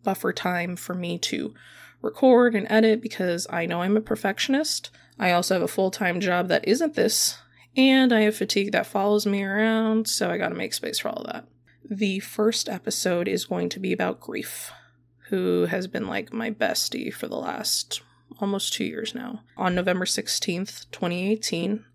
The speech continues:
I lost my younger brother, Mark, at the age of twenty-nine. He died of a heroin overdose. And, uh, to throw more shit on top of that, the last time I had spoke to him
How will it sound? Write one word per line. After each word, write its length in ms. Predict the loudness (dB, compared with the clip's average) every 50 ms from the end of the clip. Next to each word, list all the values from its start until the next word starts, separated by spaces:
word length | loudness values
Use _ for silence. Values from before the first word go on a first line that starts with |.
| -10
I 320 | -4 -2 0 0 2 4 4
lost 460 | 4 4 2 2 0 0 -2 -2 -2
my 100 | -4 -4
younger 360 | -2 -2 -2 -2 0 -2 -2
brother, 300 | 0 0 -2 0 0 0
Mark, 360 | 0 0 0 -2 -2 -4 -8 -12
at 100 | -10 -6
the 160 | -4 -2 -2
age 100 | -2 -4
of 100 | -4 -6
twenty-nine. 560 | 0 2 4 4 4 2 2 0 -2 -2 -2 -10 _ _ _ _ _ _ _ _ _ _ _ _ _
He 540 | -16 -14 -8 -6 -4 -4 -4 -4 -4 -6 -4
died 400 | -2 0 0 2 2 2 0 0
of 140 | -2 -2 -4
a 60 | -4
heroin 420 | -4 -4 -4 -4 -6 -6 -8 -8 -8
overdose. 680 | -8 -8 -6 -4 -2 -2 -2 -2 -2 -4 -4 -6 -6 _ _ _ -20 -20 -20 -20 -20 -20 -20 -20 -20 -20 -20 -20 -20 _ _ _ 4
And, 400 | 6 8 8 8 6 6 6 6
uh, 300 | 6 6 6 4 4 2
to 200 | 2 2 0 0
throw 580 | 0 -2 2 4 4 6 6 4 4 2 0 -2 -6 -14 -16 -18 -20 -20 -20 _ _ -8 -4
more 240 | -2 0 0 0 0
shit 500 | 0 0 0 2 2 0 0 -2 -4 _ -6
on 160 | -4 -4 -4 -2
top 220 | -2 -2 -2 -2
of 80 | -2 0
that, 340 | 2 2 4 2 0 -2 -6 -20 -20 -20 -20 -20 -20 _ _
the 100 | -4 0
last 300 | 2 2 2 0 -2 -4
time 280 | -4 -4 -4 -2 -2 -4
I 120 | -2 -2 -4
had 140 | -2 -2
spoke 320 | -4 -4 -2 -2 -2 -2 -4
to 200 | -6 -4 -2 0
him 260 | 0 0 -2 -4 -6